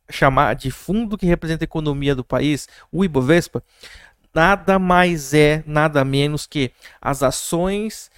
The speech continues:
que têm o maior valor e são mais negociadas em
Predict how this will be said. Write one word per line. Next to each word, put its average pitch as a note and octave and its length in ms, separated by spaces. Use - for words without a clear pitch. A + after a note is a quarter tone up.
que - 60
têm D3+ 440
o D3 80
maior D3 500
valor E3+ 600
e E3+ 140
são F3 220
mais E3 400
negociadas E3 1160
em D#3+ 300